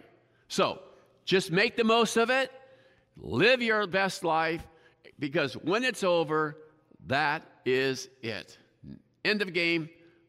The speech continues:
nothing more. Just imagine that for just a moment. Just think about it.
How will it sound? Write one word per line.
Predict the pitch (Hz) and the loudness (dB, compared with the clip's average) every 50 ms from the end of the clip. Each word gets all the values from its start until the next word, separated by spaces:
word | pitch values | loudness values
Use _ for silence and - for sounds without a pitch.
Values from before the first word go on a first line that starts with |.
| _ - | _ -20
nothing | - - 92 110 165 190 190 - 180 165 151 | -14 -8 -4 -2 0 0 0 2 0 2 2
more. | 147 135 120 107 87 85 - - - _ _ _ - - - _ _ _ _ _ _ _ _ | 0 0 -2 -2 -6 -8 -10 -14 -20 _ _ _ -20 -20 -20 _ _ _ _ _ _ _ _
Just | - - 208 220 - | -4 -2 -2 -2 0
imagine | - - 180 180 165 170 165 156 - 160 139 | 0 0 0 2 2 2 2 0 0 0 0
that | 135 139 135 - - | 2 2 0 0 -2
for | - 139 | -4 -6
just | 123 120 123 - - | -4 -4 -6 -6 -6
a | 120 | -6
moment. | 123 123 120 120 110 92 73 - - _ _ _ _ _ _ _ _ _ _ _ _ _ _ _ _ _ _ _ _ _ _ _ _ _ _ _ _ _ _ _ _ _ _ _ _ _ _ _ _ _ _ _ _ _ _ _ _ _ _ _ _ _ _ _ _ _ _ _ _ _ _ _ _ _ _ _ - | -4 -4 -4 -4 -6 -8 -12 -14 -18 _ _ _ _ _ _ _ _ _ _ _ _ _ _ _ _ _ _ _ _ _ _ _ _ _ _ _ _ _ _ _ _ _ _ _ _ _ _ _ _ _ _ _ _ _ _ _ _ _ _ _ _ _ _ _ _ _ _ _ _ _ _ _ _ _ _ _ -18
Just | 98 - - | -12 -8 -4
think | 170 160 - 120 | -4 -4 -4 -4
about | 90 87 76 71 62 | -8 -10 -12 -12 -16
it. | 52 - | -18 -20